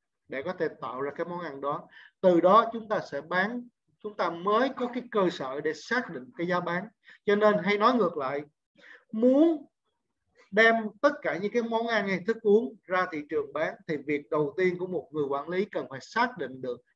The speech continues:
chi phí thực phẩm của từng món ăn, từng nha bạn ha, từng món ăn, từng món nước trong thực đơn của mình. Nếu thực đơn có năm mươi món thì chúng ta phải xác định đủ năm mươi món. Nếu thực đơn của bạn có một trăm món nước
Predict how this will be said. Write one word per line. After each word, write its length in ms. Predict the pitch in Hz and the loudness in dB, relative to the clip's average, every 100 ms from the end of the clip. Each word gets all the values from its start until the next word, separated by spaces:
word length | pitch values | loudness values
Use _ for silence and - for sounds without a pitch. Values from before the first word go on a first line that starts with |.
| - | -6
chi 160 | 165 160 | -4 -2
phí 120 | 180 185 | -4 -6
thực 100 | 147 - | -12 -12
phẩm 140 | 120 131 170 | -16 -16 -12
của 340 | 127 123 180 185 _ _ _ _ _ | -6 -2 -2 -4 _ _ _ _ _
từng 300 | 156 143 135 139 | -6 -6 -6 -6
món 280 | 165 214 240 | -2 -2 0
ăn, 340 | 214 185 170 - _ - | 0 0 -2 -10 _ 4
từng 300 | 190 175 170 | 4 6 2
nha 140 | 196 | 2
bạn 240 | 170 156 202 | 2 2 2
ha, 200 | 208 - - | 0 -2 -2
từng 300 | 196 170 165 | -2 -2 -2
món 200 | 190 220 | -2 0
ăn, 280 | 196 190 170 _ - _ - | 0 -2 -4 _ -20 _ -2
từng 360 | 180 170 160 | 0 0 -4
món 240 | 170 202 233 | -6 -4 0
nước 260 | 233 254 247 _ - | 4 4 2 _ -4
trong 200 | 185 170 | -4 -4
thực 180 | 156 - | -8 -8
đơn 200 | 156 143 | -8 -6
của 100 | 143 | -8
mình. 160 | 151 123 _ _ _ - _ | -10 -12 _ _ _ -20 _
Nếu 180 | 180 226 247 - _ - | 0 0 0 -6 _ -6
thực 180 | 175 180 | -6 2
đơn 200 | 190 185 180 | 4 4 2
có 120 | 214 | 0
năm 340 | 226 226 208 | 2 2 4
mươi 140 | 202 190 | 4 6
món 340 | 196 247 - | 4 0 -6
thì 80 | 143 175 | -12 -6
chúng 140 | 185 | -4
ta 80 | 185 165 | -2 -4
phải 100 | - | -6
xác 240 | 214 208 | -4 -4
định 200 | 135 127 - _ - | -8 -12 -16 _ -14
đủ 380 | 160 135 160 240 | -6 2 4 4
năm 260 | 202 175 | 2 0
mươi 140 | 170 156 | -2 -4
món. 280 | 160 185 - _ _ - - | -6 -10 -12 _ _ -12 -2
Nếu 120 | 247 | -2
thực 200 | 214 170 | 0 0
đơn 180 | 180 175 | 0 2
của 80 | 190 | -4
bạn 240 | 143 131 143 | -6 -8 -4
có 140 | 202 220 - _ _ _ _ _ _ | -2 -2 -8 _ _ _ _ _ _
một 200 | 131 123 | -12 0
trăm 280 | 214 196 196 | 4 4 2
món 320 | 202 233 240 | -2 -4 -2
nước 240 | 226 240 | 2 2